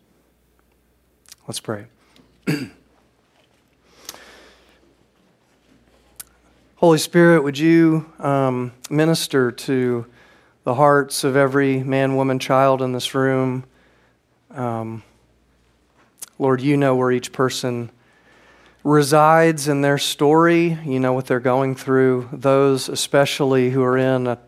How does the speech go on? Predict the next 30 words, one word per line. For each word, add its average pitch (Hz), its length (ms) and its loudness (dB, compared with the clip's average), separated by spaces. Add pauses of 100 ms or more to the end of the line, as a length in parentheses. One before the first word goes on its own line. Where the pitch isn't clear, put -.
(140)
a, 117 420 -4
a - 40 -6
hard, 123 500 0
hard 120 400 -2
place, - 640 -4 (1160)
uh, 123 260 -12
would 127 260 -4
they 135 180 2
know 135 280 0
that 127 160 0
in 127 100 -2
the 123 80 -6
cave 131 560 0
one 135 260 0
dwells 131 420 0
with 127 260 -2
them? 131 500 -2 (2000)
Your 139 160 0
promise 156 560 2
of 135 120 -4
your 131 100 0
presence 147 680 0
is 123 140 -6
such - 380 -4
a 117 160 -2 (560)
beautiful 143 480 2
and 135 100 -2
powerful 139 480 0
thing. 117 640 -4 (1080)
You, 139 300 -6